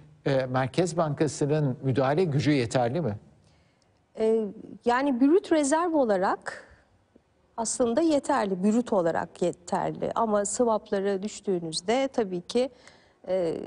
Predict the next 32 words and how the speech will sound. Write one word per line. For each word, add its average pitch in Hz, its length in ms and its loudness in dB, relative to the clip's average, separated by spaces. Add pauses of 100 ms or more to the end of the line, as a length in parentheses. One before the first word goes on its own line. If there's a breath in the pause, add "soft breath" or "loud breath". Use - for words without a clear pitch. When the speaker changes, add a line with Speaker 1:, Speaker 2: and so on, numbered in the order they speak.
(120)
Speaker 2:
çok - 280 -4
da 220 80 2
fazla 185 380 -2
bir 180 40 -10
şey 269 300 0
yok. 226 320 -2 (240)
Zaten 277 640 -2 (920 soft breath)
beş 330 240 0
yüz 277 140 2
milyon 262 440 2
dolarlık 247 720 0 (140)
bir 240 180 0
müdahale, 233 840 0 (380)
yani 185 320 -2
ben 202 220 0
çok - 380 -6 (140)
hocalarımın 220 680 0
alanına 220 420 2
girmeyeyim, 226 680 0 (640 loud breath)
para 214 220 2
politikası 208 640 -2
alanına 196 300 0
çok - 280 -4
girmeyeyim 226 320 0
ama 349 340 0 (200)
yeterli 302 460 0
olmadığını 240 1000 2
sade 240 380 0
bir 262 120 0
vatandaş 254 520 -2
olarak 196 420 -2
bile 220 280 0